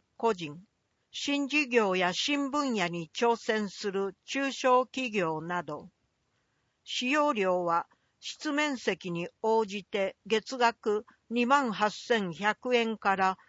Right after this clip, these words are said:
三万三千四百円。使用期間は開始日から一年間、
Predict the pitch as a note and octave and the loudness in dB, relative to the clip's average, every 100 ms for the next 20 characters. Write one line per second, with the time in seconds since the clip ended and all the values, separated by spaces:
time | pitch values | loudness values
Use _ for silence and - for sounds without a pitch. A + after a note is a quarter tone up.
0 | _ - C4+ C#4+ C#4 C#4+ B3+ F3+ A3 G#3 | _ 2 6 6 6 2 2 -2 0 0
1 | G#3 G#3 G3+ E3 F3+ A3 A3+ A3 G3+ - | 0 -2 -2 -2 -2 0 -2 -2 -2 -4
2 | F3+ D3+ - _ _ _ _ _ _ _ | -8 -8 -14 _ _ _ _ _ _ _
3 | - - A#3+ B3 D4 D4 - D4+ - G3 | -14 -6 -4 0 0 0 -4 -4 0 0
4 | F#3 E3+ E3 - C4 D4 - D4+ B3 - | 0 -2 -2 0 0 0 -4 -4 -6 -4
5 | F3 E3+ F3 F3+ - A#3+ A3+ G3+ D3 - | -2 -2 -4 -8 -6 -2 0 -2 -4 -10
6 | D#3 | -12